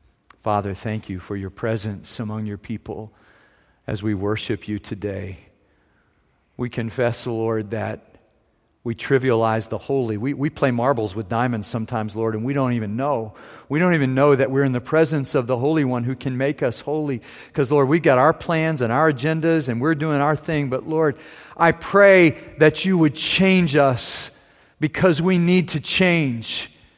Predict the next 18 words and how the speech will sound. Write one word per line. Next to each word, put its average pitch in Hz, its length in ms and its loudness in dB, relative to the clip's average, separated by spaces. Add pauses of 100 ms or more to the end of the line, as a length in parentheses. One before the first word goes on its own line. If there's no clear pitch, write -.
(680)
And 151 120 2
I 180 80 6
pray, 220 340 6
Lord, 165 400 6
when 165 120 0
we 202 100 4
leave 214 320 6
this 208 180 4
place - 360 0
today, 156 400 4 (200)
it 185 100 8
would 170 140 4
never 214 600 8
again 185 400 4
be 170 140 2
business 180 580 2
as 151 200 2
usual. 143 640 -6